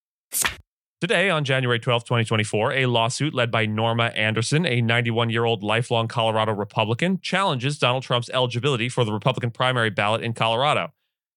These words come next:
Anderson, who witnessed the Capitol attack on January sixth of twenty twenty-one, believes Trump was responsible and should be disqualified under a nineteenth century constitutional provision for engaging in insurrection.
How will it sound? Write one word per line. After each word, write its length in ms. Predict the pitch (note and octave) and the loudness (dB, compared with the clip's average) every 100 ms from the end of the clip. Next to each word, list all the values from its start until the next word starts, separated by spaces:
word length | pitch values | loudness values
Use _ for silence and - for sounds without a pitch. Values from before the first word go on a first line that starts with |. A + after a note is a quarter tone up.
| _ | _
Anderson, 380 | A#2+ A#2 A2+ E3 | 2 2 2 2
who 100 | D#3+ | 2
witnessed 300 | A#2+ A2+ A#2 | 2 0 -2
the 80 | - | 0
Capitol 300 | B2 A2 A2 | 0 0 -2
attack 280 | G#2+ A#2 A2 | 0 0 0
on 120 | A2 | 0
January 340 | A2+ A2 G#2+ | 0 2 0
sixth 240 | A2 A#2 - | 0 -2 -2
of 60 | |
twenty 200 | - A#2 | -2 0
twenty-one, 440 | A2 A2+ A2 A#2+ D#3+ | 2 0 2 0 2
believes 260 | C3 B2 | 0 0
Trump 260 | - C3+ A2+ | 0 -2 0
was 140 | A#2 | 0
responsible 640 | A2 - D3 F3+ E3 A2 A#2 | 0 -2 0 0 0 0 0
and 160 | A#2 | 0
should 180 | - A#2+ | 0 0
be 120 | A#2+ | 0
disqualified 760 | A2 A2+ - D3 E3+ A2+ A2 B2+ | 0 -2 0 0 0 0 0 0
under 220 | A#2 A#2 | 0 0
a 40 | |
nineteenth 420 | A2+ B2 C3+ D3 - | 0 0 0 -2 0
century 300 | B2 B2+ A2+ | 0 0 -2
constitutional 600 | B2+ A#2+ A2 B2 A#2+ A2 | 0 -2 0 -2 0 -2
provision 420 | A2 D3 B2 A#2 | 0 0 0 -2
for 140 | A#2+ | -2
engaging 500 | A2+ A2+ A#2 A2 A#2 | 0 0 0 0 -2
in 140 | A2 A2+ | 0 0
insurrection. 600 | G#2+ B2+ C#3 - F#2 | 0 0 0 -2 -6